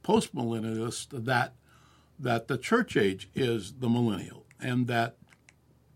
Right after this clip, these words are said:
this kingdom age, which was prophesied in the Old Testament,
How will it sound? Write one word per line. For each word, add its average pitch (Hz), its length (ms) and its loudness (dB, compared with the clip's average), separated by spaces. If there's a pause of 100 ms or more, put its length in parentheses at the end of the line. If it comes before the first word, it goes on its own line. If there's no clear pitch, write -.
(320)
this 160 300 2
kingdom 196 480 2
age, 135 300 0
which 135 200 -2
was 127 120 -2
prophesied 127 760 -2
in 127 120 -2
the 117 120 -2
Old 123 220 -6
Testament, 135 500 -2